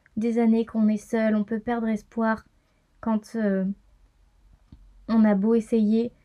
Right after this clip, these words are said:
de tout faire pour trouver la bonne personne et ça ne marche jamais. Mais j'aimerais vous dire que Dieu vous connaît plus que n'importe qui. Et que si vous avez dans votre cœur ce désir de rencontrer la bonne personne,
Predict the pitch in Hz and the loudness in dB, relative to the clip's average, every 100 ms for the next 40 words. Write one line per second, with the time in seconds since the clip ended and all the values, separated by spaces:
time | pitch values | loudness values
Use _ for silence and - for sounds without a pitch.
0 | _ _ _ _ 214 226 247 240 254 240 | _ _ _ _ -6 -6 -6 -4 -4 -6
1 | - - - 233 233 220 208 214 214 220 | -10 -18 -6 -2 0 0 0 0 0 -4
2 | - 233 226 226 202 208 196 190 202 - | -6 -2 2 2 0 0 0 0 -2 -4
3 | 226 214 202 202 - _ _ _ _ _ | -2 2 2 0 -6 _ _ _ _ _
4 | _ _ - 220 214 233 254 233 214 247 | _ _ -2 0 2 2 2 0 -2 -4
5 | - 214 196 220 214 - 233 214 214 - | -2 -2 0 -2 -2 -2 0 0 -2 -10
6 | - 240 247 - _ 220 202 196 214 220 | -8 -6 -6 -12 _ -2 2 4 2 0
7 | 226 214 - 208 - - 208 - _ _ | -6 -10 -6 -8 -8 -12 -12 -14 _ _
8 | _ _ _ _ _ _ 233 226 233 - | _ _ _ _ _ _ -6 -6 -8 -4
9 | 302 254 226 220 226 220 208 214 220 208 | -2 0 0 0 0 0 0 -4 -6 -6
10 | 240 - 220 190 226 220 233 226 208 202 | -12 -6 -6 -2 -4 -2 -6 -4 -4 -4
11 | 202 214 - 214 196 190 208 214 208 202 | -4 -6 -4 -4 -4 -2 -2 -2 -4 -10
12 | - 214 208 | -6 -2 -2